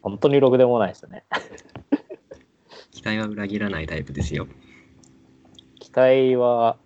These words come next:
Speaker 1: 多分裏切らないんじゃないかなと思いますけど、まあ、あの、何回か続けていく中で、確固たるものが出てくるのか、それともこ-、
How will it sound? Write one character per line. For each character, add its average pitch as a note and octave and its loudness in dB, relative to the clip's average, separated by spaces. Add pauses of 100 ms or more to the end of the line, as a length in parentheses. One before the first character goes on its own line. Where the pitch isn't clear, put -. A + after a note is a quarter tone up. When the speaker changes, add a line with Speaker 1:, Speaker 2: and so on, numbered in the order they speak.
(160)
Speaker 1:
多 - -4
分 E3+ 0
裏 A#2 -2
切 D3 -2
ら C#3+ 2
な C3 -4
い G#2 -8
ん G2+ -16
じ G2+ -12
ゃ G#2 -8
な A#2+ -8
い A2 -8
か G#2+ -8
な A2+ -6
と G2+ -12
思 G2 -12
い G#2 -14
ま G#2+ -6
す - -20
け G2+ -8
ど、 G2+ -2
ま B2 0
あ、 A2 -6
あ G#2+ -6
の、 G2 -10 (960)
何 B2+ -2
回 D3+ 4
か G2+ -4
続 A2 -12
け A2+ -2
て A2+ -2
い G#2+ -10
く B2 -4
中 A2+ -6
で、 F2+ -14 (720)
確 - -6
固 A2 -6
た G#2+ -4
る G2 -8
も G#2 -8
の A2+ -6
が G2 -8
出 G#2+ -4
て G#2 -6
く A2 -6
る G2+ -8
の F#2 -16
か、 E2+ -8
そ - -6
れ A2+ 0
と A2 0
も F#2 -8
こ-、 - -12